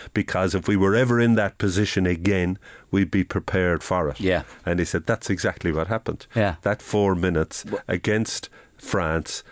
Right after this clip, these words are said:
Speaker 1: was, uh, achieved on the back of the failure to New Zealand five years earlier.
Speaker 2: It's funny you should say that, because I was at that match, and I remember after the game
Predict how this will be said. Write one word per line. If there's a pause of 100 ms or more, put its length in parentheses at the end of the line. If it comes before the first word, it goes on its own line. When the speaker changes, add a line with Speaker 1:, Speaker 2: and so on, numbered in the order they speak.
(240)
Speaker 1:
was, (360)
uh,
achieved
on
the
back
of
the
failure (360)
to
New
Zealand (140)
five
years
earlier.
Speaker 2:
It's
funny
you
should
say
that,
because
I
was
at
that
match,
and
I
remember (360)
after
the
game